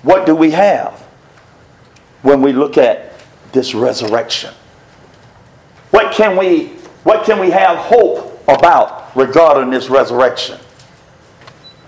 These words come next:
What can we be assured of concerning this resurrection? Man, we can be assured of everything that is written.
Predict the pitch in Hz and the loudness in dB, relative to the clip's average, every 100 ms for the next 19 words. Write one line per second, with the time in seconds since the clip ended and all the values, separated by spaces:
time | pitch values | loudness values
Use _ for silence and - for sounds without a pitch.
0 | - _ 180 302 320 277 247 247 240 240 | -20 _ 0 2 2 0 -2 -2 -4 -2
1 | 226 185 - - 254 185 156 151 123 92 | 0 0 -2 0 2 4 4 2 0 -4
2 | - - - 165 135 - 175 143 139 143 | -8 -20 -4 -4 -2 0 0 0 -2 -2
3 | 143 151 135 143 139 - - - - _ | 0 0 2 0 0 -4 -14 -14 -20 _
4 | _ _ _ - 110 110 131 117 113 110 | _ _ _ -2 0 0 -4 -6 -4 -2
5 | 104 - - 135 117 110 92 - - 151 | -2 -4 -4 0 0 -2 -6 -12 -6 -4
6 | 127 113 - 180 82 - _ _ _ _ | -4 -6 -6 -10 -12 -20 _ _ _ _
7 | _ _ _ _ _ _ _ - 104 117 | _ _ _ _ _ _ _ -10 -2 -2
8 | 113 107 123 - | -2 -6 -6 -6